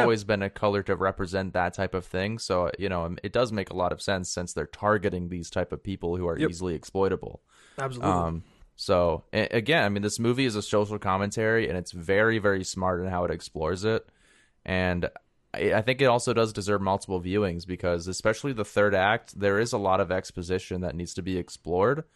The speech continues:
Speaker 1: that if you blink, you'll miss it. And it does do a lot of explaining that will make the overall film make a lot of sense.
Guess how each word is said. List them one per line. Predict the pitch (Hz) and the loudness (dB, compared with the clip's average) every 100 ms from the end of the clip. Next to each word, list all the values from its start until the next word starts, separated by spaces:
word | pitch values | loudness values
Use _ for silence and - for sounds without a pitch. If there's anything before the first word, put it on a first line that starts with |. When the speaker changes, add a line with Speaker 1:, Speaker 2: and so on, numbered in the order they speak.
| _ _ _ - | _ _ _ 0
Speaker 1:
that | 101 98 - - | 4 4 2 -4
if | 85 - | -4 -4
you | 98 | -6
blink, | 87 107 151 135 107 | -4 0 2 2 -2
you'll | 98 92 | -4 -2
miss | 98 110 - | 0 -2 0
it. | 95 - | -2 -2
And | 90 90 | -4 -4
it | 82 - | -6 2
does | 101 101 95 | 4 4 2
do | 101 98 92 | -4 -2 0
a | 87 | 0
lot | 90 92 | 2 2
of | 90 92 | 2 -2
explaining | - - 101 95 95 92 87 | -6 -8 -4 -2 -2 -4 -2
that | 90 65 | -2 -2
will | 80 87 | -4 -4
make | 87 85 - | -6 -8 -8
the | 87 | -6
overall | - 98 90 92 85 | -4 -2 -2 0 -2
film | - 90 87 | -4 -4 -4
make | 85 82 | -4 -4
a | |
lot | 87 85 | -4 -6
of | - | -8
sense. | - 76 - - - | -6 -8 -8 -16 -20